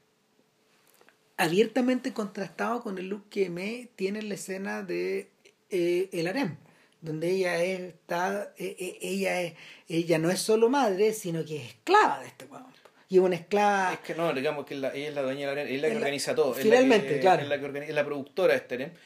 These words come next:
Speaker 2: y tiene una actitud, una jo-, jovialidad y la alegría que tiene, digamos,
Speaker 1: Y,
Speaker 2: ¿cachai?
Speaker 1: y,
Speaker 2: De poder
Speaker 1: y, y una sumisión, weón,
Speaker 2: Sí.
Speaker 1: a su, a su rol, puta, diría que demoníaca, weón.
Speaker 2: <laughs>
Speaker 1: ¿Cachai? Porque lo que se oculta detrás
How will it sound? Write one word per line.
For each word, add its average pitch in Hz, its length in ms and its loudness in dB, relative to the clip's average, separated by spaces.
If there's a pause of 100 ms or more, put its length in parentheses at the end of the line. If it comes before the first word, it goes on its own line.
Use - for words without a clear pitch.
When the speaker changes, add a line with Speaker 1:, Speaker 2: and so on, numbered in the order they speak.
(220)
Speaker 2:
y 127 80 -12
tiene 147 120 -2
una 165 100 2
actitud, 151 500 -2
una 143 200 -2
jo-, 131 380 -6
jovialidad 147 680 2
y 151 80 0
la 127 100 0
alegría 139 460 -2
que 151 80 -6
tiene, 165 260 -4
digamos, 143 220 -4
Speaker 1:
Y, 190 40 -4
Speaker 2:
¿cachai? 175 200 -2
Speaker 1:
y, - 60 2
Speaker 2:
De - 80 0
poder 226 280 -2
Speaker 1:
y, 214 80 -6
y 175 60 0
una 190 180 2
sumisión, 175 720 -4
weón, 185 200 -4
Speaker 2:
Sí. 175 40 -6
Speaker 1:
a 160 40 -8
su, 175 240 -6
a 185 100 -10
su 165 160 -10
rol, 196 360 0 (1300)
puta, 151 540 -8 (1800)
diría 180 380 0
que 170 100 -6
demoníaca, 151 760 -8 (300)
weón. 143 180 -6
Speaker 2:
<laughs> - 540 -20
Speaker 1:
¿Cachai? 170 260 -10
Porque 170 280 -10
lo 160 120 -6
que 156 80 -14
se - 120 -16
oculta 180 340 -6
detrás 180 380 -2